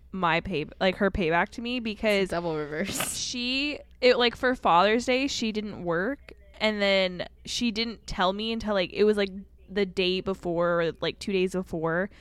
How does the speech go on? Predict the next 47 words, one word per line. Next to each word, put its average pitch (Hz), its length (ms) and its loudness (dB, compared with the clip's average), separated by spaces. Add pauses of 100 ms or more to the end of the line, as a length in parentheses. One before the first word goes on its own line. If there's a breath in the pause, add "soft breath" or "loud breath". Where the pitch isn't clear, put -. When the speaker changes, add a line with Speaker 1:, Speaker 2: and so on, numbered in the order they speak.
(560 soft breath)
Speaker 1:
And 214 80 4
I 196 140 8
was 208 140 6
shocked. 196 400 6
She - 100 -10
said 214 160 2
it 196 80 2
in 196 160 -4
front 185 180 -2
of 185 120 -2
everybody 185 380 0
in 180 100 -4
a - 20 -4
meeting, 180 280 -2
and 160 80 -6
they 147 60 -4
all 175 220 8
looked 196 220 2
at 170 120 -2
me, 180 160 -2
and 160 120 -2
I 160 80 2
was 170 120 -2
like, 123 220 -6 (340)
"I 214 160 8
didn't 262 260 12
know." 196 460 6 (480)
<laughs> - 340 2
I 220 120 4
was 240 180 4
so 220 280 4
upset. 240 480 4 (500 soft breath)
And 226 180 -2
so 220 240 2
then 190 540 0 (140)
she - 240 -6
expected 208 420 -6
to 202 60 -8
see 202 200 -10
me 190 220 -6
the 180 100 -6
next 170 300 -6
weekend, 202 320 -4
and 160 100 -8
I 147 100 -4
ended 143 260 -8
up, - 60 -6